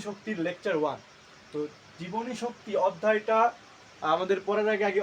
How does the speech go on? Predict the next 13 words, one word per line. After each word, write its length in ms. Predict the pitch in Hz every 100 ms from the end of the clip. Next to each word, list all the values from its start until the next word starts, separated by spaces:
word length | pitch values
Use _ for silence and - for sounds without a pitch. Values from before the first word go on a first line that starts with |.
| 196
অধ্যায়ের 340 | 196 208 190 170
নামটা 300 | 185 202 214
নিয়ে 160 | 202 175
আলোচনা 260 | 165 170 156
করা 140 | 156 151
উচিত। 200 | 151 131 - - - - -
আসলে 200 | 175 175 139
জীবনী 400 | 208 220 247 247 220
শক্তি 340 | 226 - 220 226 220 - 165 165
মানে 220 | 202 233 -
কি? 100 | 123 - - - - - - - -
জীবনী 300 | 160 190 240 233
শক্তি 220 | 233 -